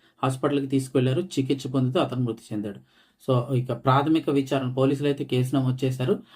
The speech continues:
ప్రాథమిక విచారణలోనూ పోస్ట్ మార్టం నివేదికలో కూడా అతిగా మద్యం సా-, తా-, తాగడం వల్ల, డీహైడ్రేట్ అవ్వడం వల్ల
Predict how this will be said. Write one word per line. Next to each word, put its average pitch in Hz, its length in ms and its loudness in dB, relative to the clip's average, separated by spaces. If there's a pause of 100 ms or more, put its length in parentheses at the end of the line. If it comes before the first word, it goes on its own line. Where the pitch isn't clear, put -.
(120)
ప్రాథమిక 147 480 2
విచారణలోనూ 143 640 2
పోస్ట్ 170 460 0
మార్టం 160 300 4
నివేదికలో 143 480 2
కూడా 135 280 -4
అతిగా 160 420 2
మద్యం 143 420 2
సా-, 127 500 -4
తా-, 123 220 0 (100)
తాగడం 131 400 2
వల్ల, 135 180 2
డీహైడ్రేట్ 127 600 2
అవ్వడం 123 260 -2
వల్ల 165 220 0